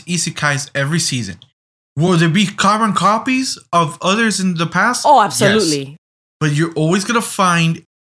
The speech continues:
Speaker 1: one or two hidden gems that are gonna have slight similarities,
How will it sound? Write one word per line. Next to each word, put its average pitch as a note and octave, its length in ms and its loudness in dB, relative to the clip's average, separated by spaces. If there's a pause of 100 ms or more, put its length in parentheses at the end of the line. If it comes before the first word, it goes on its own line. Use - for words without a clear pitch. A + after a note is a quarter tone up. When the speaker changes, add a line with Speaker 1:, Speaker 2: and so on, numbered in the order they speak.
Speaker 1:
one C#3 280 -2
or G#3+ 100 2
two F3+ 280 -2
hidden E3+ 280 2
gems C3+ 440 -2
that C#3 240 -2
are D3 300 -4
gonna B3 400 -2 (180)
have A3+ 300 -2
slight - 480 -2
similarities, F#3+ 1000 -2